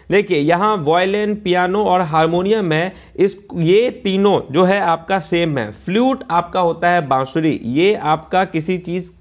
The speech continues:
से आप बजाते नहीं हैं, इसमें होल होता है बांस की लकड़ी में और वहाँ से आप बजाते हैं। फ्लूट आ-, फ्लूट आपका अलग है, तो यही आपका करेक्ट हो जाएगा। नेक्स्ट है आपका क्वेश्चन नंबर एट। अब इस टाइप का क्वेश्चन है,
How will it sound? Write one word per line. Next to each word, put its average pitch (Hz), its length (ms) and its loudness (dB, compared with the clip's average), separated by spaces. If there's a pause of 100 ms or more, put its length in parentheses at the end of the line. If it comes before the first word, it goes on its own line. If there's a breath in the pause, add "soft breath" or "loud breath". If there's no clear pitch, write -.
(120)
से 185 120 0
आप 180 140 2
बजाते 143 460 0
नहीं 147 260 0
हैं, 104 140 -4
इसमें 135 320 -2
होल 151 260 2
होता 180 260 -2
है 180 180 -2
बांस 156 300 -4
की - 120 -8
लकड़ी 156 380 -4
में 190 200 -4 (300 loud breath)
और 160 280 0
वहाँ 170 260 2
से 202 140 -2
आप 180 120 2
बजाते 160 420 -2
हैं। 185 120 -2
फ्लूट 220 420 -2
आ-, 160 260 2
फ्लूट 214 440 0
आपका 165 340 2
अलग 170 340 2
है, 208 180 0 (260 loud breath)
तो 160 60 2
यही 170 320 4
आपका 165 320 0
करेक्ट 139 380 0
हो 123 80 2
जाएगा। 107 420 0 (640 soft breath)
नेक्स्ट 226 400 2
है 220 60 4
आपका 202 360 2
क्वेश्चन 190 360 0
नंबर 165 360 -2
एट। 131 300 0
अब 170 220 -2
इस 208 180 -2
टाइप 190 180 -4
का 196 80 -2
क्वेश्चन 175 420 -2
है, 208 140 -4